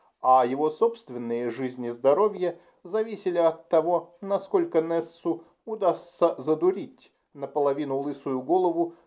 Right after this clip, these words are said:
сумасшедшей, которая держала их в плену. Неудивительно, что он не мог заснуть. И всё же... Взгляд Луиса упал на его собственный скутер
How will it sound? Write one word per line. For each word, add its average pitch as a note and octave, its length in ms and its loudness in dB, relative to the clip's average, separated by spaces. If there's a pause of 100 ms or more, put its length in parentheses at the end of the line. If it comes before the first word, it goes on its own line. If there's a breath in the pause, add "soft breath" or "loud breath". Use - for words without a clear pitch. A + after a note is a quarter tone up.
(140)
сумасшедшей, G3+ 760 -4
которая C3 520 2
держала B2 540 0
их B2+ 220 -8
в - 100 -20
плену. C3+ 440 -10 (580)
Неудивительно, E3+ 920 -6
что - 260 -2
он A2 240 0
не A#2 80 -4
мог A2 260 -6
заснуть. A2+ 760 -10 (800)
И B2 100 -16
всё F3 440 -2
же... G3+ 360 -4 (640)
Взгляд C#3 440 0
Луиса G#3+ 400 0
упал E3+ 520 4
на D3+ 120 -4
его C#3 220 0
собственный C#3+ 680 -6
скутер F#3 640 -6